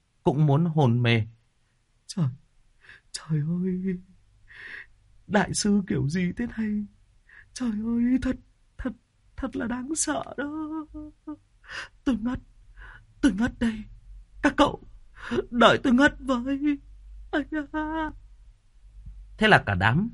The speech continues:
lăn quay ra ngất xịu lủi cả lũ với nhau. Chỉ còn lại Cố Phi Âm đứng đó ngơ ngơ ngẩn ngẩn. Mấy cái người này làm sao vậy? Lục Giang Phi,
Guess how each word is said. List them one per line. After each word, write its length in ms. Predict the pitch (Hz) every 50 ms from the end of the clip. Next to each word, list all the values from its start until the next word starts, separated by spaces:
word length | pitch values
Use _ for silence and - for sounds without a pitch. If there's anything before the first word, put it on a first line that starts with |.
| - -
lăn 280 | - 113 135 147 143 135 135
quay 240 | - 143 139 131 120
ra 180 | 117 127 123
ngất 220 | 123 123 147 202 - -
xịu 340 | - - - - - -
lủi 300 | 95 98 90 80 71 65 - -
cả 80 | 78
lũ 260 | 76 80 101 - 107 156
với 80 | 175 165
nhau. 320 | 156 143 135 135 131 - - _ - - - - - - - -
Chỉ 100 | - 123
còn 240 | - 127 113 104 107
lại 120 | 101 - - -
Cố 140 | 131 131
Phi 160 | 131 - 165 151
Âm 260 | 135 139 139 127 120
đứng 160 | 127 131 151
đó 140 | 139 131 143
ngơ 240 | 175 180 165 147 139
ngơ 180 | 135 131 127
ngẩn 280 | 123 113 90 78 73 69
ngẩn. 240 | 76 71 65 62 65 - - - - - - - -
Mấy 160 | 139 156 190
cái 140 | - 226 208
người 240 | 180 139 104 95
này 320 | 90 92 90 87 82 78 - - _ -
làm 300 | - 95 104 104 92 87
sao 280 | 82 - - 123 117 110
vậy? 200 | - 95 78 - - _ _ _ _ _ _ _ _ _ _ _ _ _ _ _ _ _ _ _ _ _ _ _ _ _ - - - - - - _ _ _ - - - _ _ - -
Lục 200 | 117 123 - -
Giang 180 | 117 123 120
Phi, 300 | 113 - 123 120 110 98